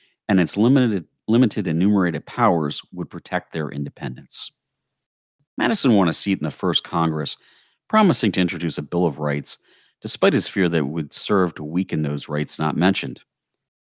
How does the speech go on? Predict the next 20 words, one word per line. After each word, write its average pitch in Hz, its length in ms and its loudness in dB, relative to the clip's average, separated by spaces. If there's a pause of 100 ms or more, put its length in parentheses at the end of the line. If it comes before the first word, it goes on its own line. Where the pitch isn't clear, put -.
(500)
He 98 100 2
kept 104 240 0
his 98 100 -2
promise 98 460 4
in 85 80 -2
part 127 340 6
to 90 140 -2
avoid 82 240 0
a 78 40 -4
second 80 460 -4
convention 76 500 -2
proposed 73 520 -6
by 67 200 -8
some 85 360 0
anti-federalists. 73 1040 -4 (760)
Treasury 240 320 4
Secretary 101 540 2
Hamilton's 82 540 0
nationalist 78 640 -2
economic 78 480 -2